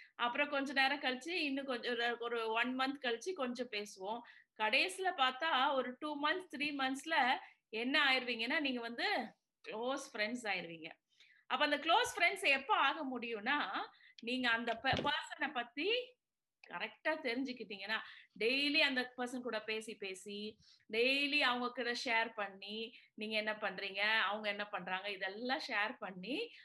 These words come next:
இப்ப கொஞ்ச நாள்ல தெரிஞ்சிடும், ஓகே இந்த person வந்து இப்படிப்பட்டவங்க, எனக்கு நல்லா செட் ஆகும், இவங்களுக்கும் எனக்கும், இந்த என் ஃப்ரெண்டுக்கும் எனக்கும் ஒரே காரியங்கள்லாம் ரொம்ப பிடிச்சிருக்கு,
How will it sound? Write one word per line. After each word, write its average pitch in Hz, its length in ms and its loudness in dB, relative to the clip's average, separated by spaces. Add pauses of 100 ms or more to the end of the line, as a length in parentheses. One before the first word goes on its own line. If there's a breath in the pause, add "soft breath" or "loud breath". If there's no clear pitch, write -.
இப்ப 247 140 -8
கொஞ்ச 262 260 2
நாள்ல 302 360 6
தெரிஞ்சிடும், 262 520 0
ஓகே 240 120 0
இந்த 208 300 -4
person 262 300 -4
வந்து 311 440 -4
இப்படிப்பட்டவங்க, 196 880 -4 (300 loud breath)
எனக்கு 240 320 -4
நல்லா 226 360 2
செட் 233 340 -4
ஆகும், 196 520 -2 (260 loud breath)
இவங்களுக்கும் 254 480 0
எனக்கும், 247 440 0 (140)
இந்த 226 320 0
என் 208 160 -2
ஃப்ரெண்டுக்கும் 262 500 -4
எனக்கும் 311 380 0 (320 loud breath)
ஒரே 247 360 2
காரியங்கள்லாம் 233 600 2
ரொம்ப 226 320 -6
பிடிச்சிருக்கு, 208 640 -4